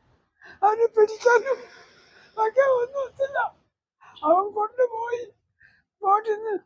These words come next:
ഏഴ് എട്ട് ദിവസമായി. പിന്നെ അവനെ കണ്ടില്ല. ചടങ്ങിന്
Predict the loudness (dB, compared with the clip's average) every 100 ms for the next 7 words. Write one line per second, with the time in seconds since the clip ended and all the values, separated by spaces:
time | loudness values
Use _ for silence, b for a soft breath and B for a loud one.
0 | _ _ _ _ b b _ _ 0 2
1 | 2 2 0 -4 -6 0 2 0 -2 -2
2 | 0 0 -2 -8 _ _ _ _ _ _
3 | _ B B B -8 -6 0 0 0 -6
4 | -10 -10 -10 -12 -14 -16 -20 _ _ _
5 | _ _ _ _ _ _ _ _ _ _
6 | _ _ _ _ _ _ _ -10 -10 -12
7 | -12 -12